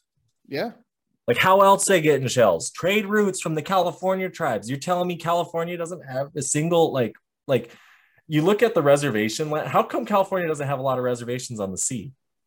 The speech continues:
Speaker 2: 'Cause the Spanish conquistadors fucked them up. Like,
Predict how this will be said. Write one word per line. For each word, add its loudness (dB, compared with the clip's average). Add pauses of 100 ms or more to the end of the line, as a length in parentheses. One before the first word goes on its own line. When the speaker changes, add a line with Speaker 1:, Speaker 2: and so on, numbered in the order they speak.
(280)
Speaker 2:
'Cause -10 (220)
the -8
Spanish -6
conquistadors -8
fucked -6
them -4
up. -2 (580)
Like, -4